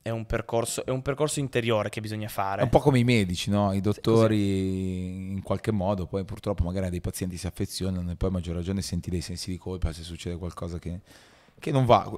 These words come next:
Speaker 2: Per, per dare un'idea, quali sono le missioni umanitarie che hai fatto fino adesso? Cioè che cosa, per dare un'idea un po' di quello che s-, che hai combinato fino ad oggi, nonostante tu sia così giovane.
Speaker 1: In, ehm,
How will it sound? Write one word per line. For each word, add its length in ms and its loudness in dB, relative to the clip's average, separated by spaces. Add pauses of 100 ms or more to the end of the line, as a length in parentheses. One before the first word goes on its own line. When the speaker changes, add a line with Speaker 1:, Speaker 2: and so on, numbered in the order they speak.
(140)
Speaker 2:
Per, 140 8
per 160 6
dare 180 8
un'idea, 320 4
quali 160 4
sono 160 -2
le 80 4
missioni 380 2
umanitarie 400 0
che 60 -6
hai 60 -4
fatto 220 -6
fino 180 -4
adesso? 360 -2
Cioè 160 -6
che 100 -8
cosa, 760 -4
per 120 -2
dare 200 4
un'idea 260 4
un 100 2
po' 140 4
di 80 0
quello 200 -2
che 100 -4
s-, 140 -12
che 120 -8
hai 80 -4
combinato 500 -2
fino 220 -2
ad 80 4
oggi, 180 0
nonostante 440 -2
tu 80 -10
sia 180 -6
così 200 -4
giovane. 500 -6
Speaker 1:
In, 280 -2
ehm, 460 2